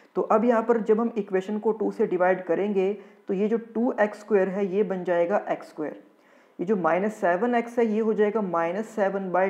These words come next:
टू एक्स, और ये जो थ्री है ये हो जाएगा थ्री बाय टू। उसके बाद जब ज़ीरो को टू से divide किया जाएगा तो ज़ीरो को हम चाहे किसी भी number से divide करें वो ज़ीरो ही रहेगा। तो इस तरह से अब इस equation को टू से divide करने के बाद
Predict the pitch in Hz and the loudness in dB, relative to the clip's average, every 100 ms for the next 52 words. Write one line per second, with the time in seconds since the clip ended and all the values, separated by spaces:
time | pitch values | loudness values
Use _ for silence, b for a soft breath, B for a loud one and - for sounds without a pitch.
0 | 190 170 233 - 180 196 - b b b | 0 -2 -2 0 -2 -4 -14 b b b
1 | _ 202 208 247 247 - 247 254 233 220 | _ 0 2 0 -4 -4 0 2 2 2
2 | 240 214 202 180 208 214 180 185 190 175 | 2 2 2 2 0 -2 -2 2 4 4
3 | - - - - b b b b - 214 | 0 -10 -12 -20 b b b b -8 -2
4 | 320 247 247 254 202 170 190 277 269 254 | 2 6 6 4 0 2 4 4 2 0
5 | 254 240 240 220 220 220 208 202 180 165 | 0 0 0 2 2 2 0 0 2 0
6 | 156 - - 196 151 175 214 226 220 220 | -2 -6 -8 -8 -4 -2 0 -2 -4 -4
7 | 233 233 196 - 226 269 220 196 196 196 | -4 -4 -8 -4 -2 -2 -2 -4 -2 0
8 | 190 170 170 165 175 233 B B - 233 | 2 0 0 -2 -2 -4 B B -6 -2
9 | 202 185 185 180 226 214 160 151 147 - | 0 0 0 2 2 2 0 -2 -6 -10
10 | B B _ 202 - - 233 254 254 254 | B B _ 0 0 -2 4 4 4 2
11 | 254 208 180 - 202 - 190 - 175 175 | 4 2 0 -6 -8 -8 -10 -2 -2 0
12 | 254 254 202 208 202 202 202 190 165 170 | -4 -2 2 2 0 -4 -2 -2 2 2
13 | 180 180 170 175 220 240 202 180 180 | 2 0 -4 -2 -2 0 2 0 -2